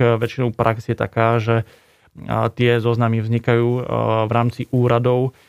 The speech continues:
a prakticky funguje to, že kto koho pozná, dokáže sa tam nejakým spôsobom dostať,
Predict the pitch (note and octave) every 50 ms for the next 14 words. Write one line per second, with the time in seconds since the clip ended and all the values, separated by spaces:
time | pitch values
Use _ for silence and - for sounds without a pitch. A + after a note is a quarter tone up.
0 | _ _ _ _ - A#2 A#2 A#2 A#2 A#2 A2+ - G2+ A2 - - A#2+ - - B2
1 | A2+ - A#2 A2+ A2 A2+ A2+ A2+ - - A#2 A2+ A#2 A#2+ A2+ A2+ A#2 A2+ A2 G#2+
2 | A2 A2 A#2 A#2 G#2+ A#2+ A2+ - - C3+ A2+ A#2+ A#2 - - B2 A#2+ A2 A#2+ A#2+
3 | A#2 A2+ G#2+ A2+ G#2 - A#2 A2+ A2+ A#2 A2+ - A#2+ - - A2+ A2 A2 A2 G#2
4 | - A#2+ - - B2 A#2 - - A#2+ A#2 A#2 A#2 A#2 A#2 - - A#2+